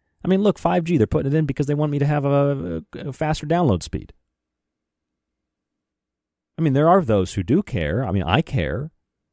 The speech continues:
Most of us care about each other,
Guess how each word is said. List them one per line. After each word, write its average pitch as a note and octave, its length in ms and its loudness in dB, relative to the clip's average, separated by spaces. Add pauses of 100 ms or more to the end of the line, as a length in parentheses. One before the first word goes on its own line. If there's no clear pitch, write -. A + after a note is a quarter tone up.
(140)
Most A#2 260 2
of F#2+ 120 0
us - 400 -2 (440)
care A2 200 2
about F2+ 160 4
each - 180 -6
other, G2+ 420 -4